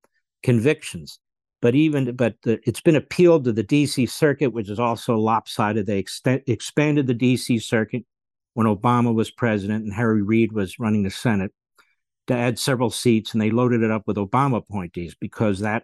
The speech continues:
as you know, is the second most powerful court in the country. Why? Because all these, these government cases work through that circuit. And, um,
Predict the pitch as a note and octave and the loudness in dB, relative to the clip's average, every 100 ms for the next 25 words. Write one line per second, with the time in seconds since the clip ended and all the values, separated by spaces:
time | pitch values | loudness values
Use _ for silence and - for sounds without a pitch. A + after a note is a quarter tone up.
0 | - F#2+ A2 G#2+ G2+ G2 - G#2+ - A2 | -6 -4 0 0 0 -2 -4 -4 -4 -2
1 | G#2+ G2+ F#2+ - A#2 G#2 - - A2+ G#2+ | 0 -2 -4 -4 -2 -2 -6 -2 0 0
2 | G2 F#2+ C3 A2 G2 F#2 G#2 G#2 A#2+ - | -2 -2 -2 -2 -4 0 0 0 -2 -8
3 | _ _ _ A#2 A#2 A#2 A2+ A2+ G#2+ - | _ _ _ -4 0 0 0 -2 -4 -12
4 | _ A#2 A2 - - B2+ A#2+ A2+ - D3 | _ -2 -2 -4 -2 0 0 -2 -2 -2
5 | C3 - E2+ - - _ _ _ _ B2 | -2 -2 -8 -10 -20 _ _ _ _ -4
6 | B2 - C#3 A#2+ G#2+ G2+ - D3+ C#3 F#2+ | -4 -2 0 2 2 0 0 0 0 -6
7 | - _ _ _ _ _ _ _ C3+ C3+ | -8 _ _ _ _ _ _ _ 2 4
8 | C3 B2 - _ C3+ B2 A#2+ A#2+ | 4 2 -2 _ -2 0 0 -4